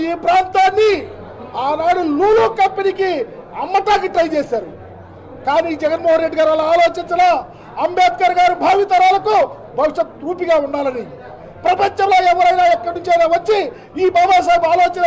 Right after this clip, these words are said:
విధానం చూసి భావితరాలు బ్రహ్మాండంగా బ్రతకడానికి అవకాశం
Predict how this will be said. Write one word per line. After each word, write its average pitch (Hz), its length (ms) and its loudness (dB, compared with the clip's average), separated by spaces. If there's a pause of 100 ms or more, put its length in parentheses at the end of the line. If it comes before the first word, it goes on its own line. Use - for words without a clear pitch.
విధానం 339 380 0
చూసి 403 240 0 (480)
భావితరాలు 330 600 0
బ్రహ్మాండంగా 285 500 -6 (100)
బ్రతకడానికి 285 560 -10
అవకాశం 247 340 -10